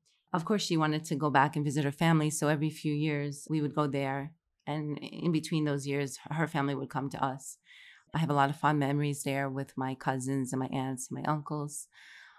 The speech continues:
We didn't just stay in Rome. Besides, you know, sightseeing around Rome,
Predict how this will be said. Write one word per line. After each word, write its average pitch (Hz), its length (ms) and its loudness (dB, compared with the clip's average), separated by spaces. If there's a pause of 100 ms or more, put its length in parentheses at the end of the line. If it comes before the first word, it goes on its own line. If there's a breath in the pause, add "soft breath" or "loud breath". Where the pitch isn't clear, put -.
(120 loud breath)
We 185 160 6
didn't 254 220 8
just 339 200 0
stay 190 200 2
in 165 140 4
Rome. 160 600 2
Besides, 208 580 2
you 170 160 2
know, 147 140 2
sightseeing 156 520 0
around 147 280 0
Rome, 151 420 0